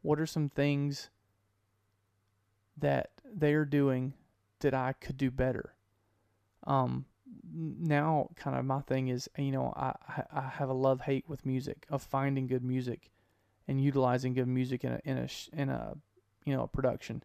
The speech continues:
Because music's very, very hard. Music's very, very expensive. If you want really good music, it's expensive. Um, I like to see how music makes me feel,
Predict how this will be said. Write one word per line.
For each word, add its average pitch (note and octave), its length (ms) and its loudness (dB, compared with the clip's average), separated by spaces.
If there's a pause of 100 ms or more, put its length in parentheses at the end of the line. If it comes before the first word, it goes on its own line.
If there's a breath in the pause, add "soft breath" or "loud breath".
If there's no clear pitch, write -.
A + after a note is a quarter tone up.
(420 soft breath)
Because C#3 200 -2
music's D3+ 380 2
very, C3 300 2
very B2+ 180 -2
hard. C3 340 0
Music's C3 420 -2
very, B2+ 220 0
very B2 240 -2
expensive. - 600 -6 (800)
If C#3+ 120 -6
you C#3 120 0
want B2+ 220 0
really A#2+ 260 0
good B2+ 160 -2
music, B2+ 320 -2
it's - 180 -10
expensive. - 480 -12 (580)
Um, B2+ 380 -2 (680)
I D3 40 0
like C#3+ 180 2
to C#3+ 100 -6
see - 140 -4
how C3 180 0
music C3+ 320 0
makes C3+ 260 -2
me C3 80 -2
feel, - 420 -4